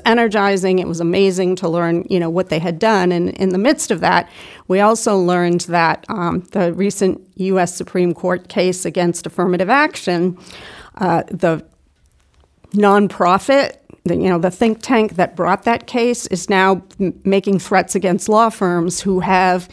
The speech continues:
internship programs for people from, you know, disadvantaged backgrounds or marginalized communities. And, you know, some of those law firms have given in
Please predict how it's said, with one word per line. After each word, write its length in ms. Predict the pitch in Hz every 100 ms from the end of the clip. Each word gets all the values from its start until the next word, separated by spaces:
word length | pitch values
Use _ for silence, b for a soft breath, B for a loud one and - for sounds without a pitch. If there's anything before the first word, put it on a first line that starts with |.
| B 285
internship 640 | 302 262 208 202 196 -
programs 680 | 196 180 170 170 160 165 -
for 360 | - 180 175
people 400 | 175 - 196 196
from, 360 | 180 202 175 170 B B B B
you 100 | -
know, 140 | 180 175
disadvantaged 680 | 190 175 170 185 180 165 -
backgrounds 720 | 165 165 170 175 165 165 175
or 180 | 170 165
marginalized 840 | 165 170 175 175 170 170 170 165
communities. 720 | - 185 185 180 165 160 160 - -
And, 460 | 180 175 170 180 175 B B B B B B B -
you 140 | 226
know, 80 | 180
some 280 | - - 196
of 80 | 202
those 240 | 196 190
law 180 | 202 214
firms 360 | - 190 185
have 260 | 208 165 147
given 300 | 208 175 196
in 600 | 262 214 180 180 180